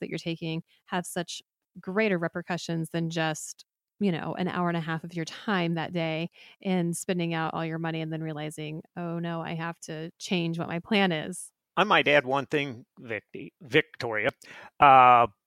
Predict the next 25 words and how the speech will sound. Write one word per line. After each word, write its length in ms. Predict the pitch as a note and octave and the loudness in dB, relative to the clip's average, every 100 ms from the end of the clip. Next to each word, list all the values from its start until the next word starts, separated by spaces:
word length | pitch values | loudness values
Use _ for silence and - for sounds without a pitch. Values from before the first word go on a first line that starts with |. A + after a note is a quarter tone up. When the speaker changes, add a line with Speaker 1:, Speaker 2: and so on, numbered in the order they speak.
| _ _ _ | _ _ _
Speaker 2:
the, 880 | G3+ C3 D3 C#3+ C#3 C#3 C#3 C3+ C3 - - - - | -12 -4 0 2 2 2 0 -2 -6 -12 -20 -16 -12
uh, 320 | - - - - | -12 -12 -12 -10
if, 320 | G3 - - | -6 -6 -6
if 160 | D#3 - | -6 0
somebody 340 | G#3+ G#3+ E3+ | 2 4 2
wants 300 | C#3+ D#3+ D#3+ | 2 2 0
to 80 | B2+ | 2
volunteer 500 | C3+ B2+ A#2+ - C3 | 6 6 4 -2 -4
for 140 | C3 | -4
this, 340 | A#2+ A#2+ A#2 - | -4 -2 -2 -4
I 100 | B2+ | -6
need 380 | B2 C3+ D#3 A#2+ | -6 -6 -8 -4
to 220 | B2+ A#2 | -2 -2
really 540 | A#2 B2 C3+ D3+ D#3 D3 | -4 -4 -2 0 0 0
tell 320 | - D3+ C3+ | 2 4 4
them 340 | A#2 A#2 A#2 | 2 -4 -6
that 160 | A2+ G#2+ | -8 -8
they're 100 | A#2+ | -8
probably 380 | - D#3 D3 C3+ | 0 2 2 0
gonna 220 | A#2+ A#2+ | -2 -6
do 100 | A#2 | -6
it 80 | A2+ | -6
more 220 | A2 G#2+ | -6 -6
than 140 | G#2+ G2+ | -8 -12
once. 380 | G#2 - - | -14 -8 -8